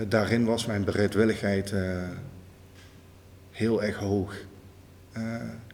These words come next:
ik wou niet meer terugvallen na zoveel ellende eigenlijk en zoveel pijn. Eh, mijn rock bottom, eh, was ook een, eh, een, een zelfmoordpoging. Dat was voor mij,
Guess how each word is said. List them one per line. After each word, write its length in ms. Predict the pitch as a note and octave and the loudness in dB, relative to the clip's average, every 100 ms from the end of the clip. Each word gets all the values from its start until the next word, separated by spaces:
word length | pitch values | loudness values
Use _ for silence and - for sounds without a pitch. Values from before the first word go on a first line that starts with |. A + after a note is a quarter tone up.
| - | -6
ik 160 | A#2+ | -4
wou 300 | F#2+ G#2 G#2+ | 2 4 4
niet 240 | G#2 A2 A2 | 4 2 2
meer 140 | G#2+ | -2
terugvallen 720 | - G#2+ G#2 - F#2 F#2 F2 F2+ - | -2 -2 -2 -2 -2 -2 -4 -10 -10
na 460 | A2 G2 F#2 F#2 F#2+ - - - - - - - - - - - | -4 -2 -2 -6 -10 -16 -20 -20 -20 -20 -20 -20 -20 -20 -20 -14
zoveel 400 | - G2+ F2 F2+ | -2 0 2 0
ellende 360 | F2+ F#2 F2+ E2+ | 0 0 0 -2
eigenlijk 320 | F2+ F2 F2 | -2 -2 -4
en 80 | E2+ | -2
zoveel 280 | F#2 E2+ | -2 -2
pijn. 520 | F2 G2 F2 F2+ G2+ A2+ - - - - - - - - - | -2 0 0 -2 -6 -10 -16 -20 -20 -20 -20 -20 -20 -20 -20
Eh, 200 | - G2+ | -10 -4
mijn 260 | F#2+ G2 G2+ | 0 2 2
rock 280 | F#2+ G2+ F#2+ | 4 4 4
bottom, 540 | G#2 G2 F#2 F#2 F#2+ - - - - - - - - - - | 4 4 0 -2 -6 -14 -20 -20 -20 -20 -20 -20 -20 -20 -14
eh, 240 | - G2 F#2 | -6 -4 -2
was 240 | F2 F#2+ G#2 | 0 0 2
ook 180 | F#2+ F#2 | 0 0
een, 200 | F#2+ F#2+ | -4 -2
eh, 220 | F2+ G2 | -4 -4
een, 160 | F#2+ | -4
een 80 | F#2+ | -4
zelfmoordpoging. 880 | F#2 G2 G2 A2 B2 A#2+ A2 G2+ A2+ | -2 0 0 -2 -4 -2 -2 0 0
Dat 180 | G#2 A2+ | 0 -2
was 220 | A2 G#2 | -4 -4
voor 120 | A2+ | -2
mij, 460 | G2 G2 G2 G2 G#2 | 0 2 2 0 -2